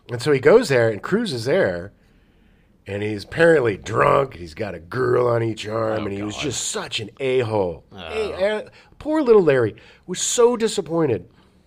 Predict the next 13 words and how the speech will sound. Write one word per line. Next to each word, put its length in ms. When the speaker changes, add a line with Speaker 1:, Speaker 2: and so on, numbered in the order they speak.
Speaker 1:
Talk 200
about 220
don't 160
meet 160
your 120
heroes. 120
He 180
was 140
so 480
disappointed. 560
I 80
remember, 600
like, 340